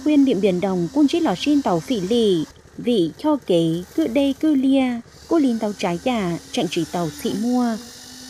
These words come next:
Ròn tàu lúc nâng non nhón tàu bê sẵn chẳng chọn nhẹ. Thia ý khu mà nhiệt gì bê sẵn cô chỉ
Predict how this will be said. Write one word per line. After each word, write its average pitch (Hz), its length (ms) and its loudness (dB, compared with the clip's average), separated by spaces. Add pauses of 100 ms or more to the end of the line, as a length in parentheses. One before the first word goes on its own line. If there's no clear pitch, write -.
(480)
Ròn 247 260 2
tàu 202 160 0 (160)
lúc 294 180 2
nâng 320 140 6
non 277 200 4
nhón 285 260 2
tàu 254 180 4
bê 294 160 2 (100)
sẵn 196 260 0
chẳng 208 200 -2 (100)
chọn 180 220 -2
nhẹ. 208 320 2 (640)
Thia 294 340 4
ý 302 240 2
khu 269 320 0
mà 285 160 0
nhiệt 190 200 0
gì 185 180 0
bê 285 160 2 (120)
sẵn 165 280 -2
cô 320 160 -2
chỉ 175 140 -2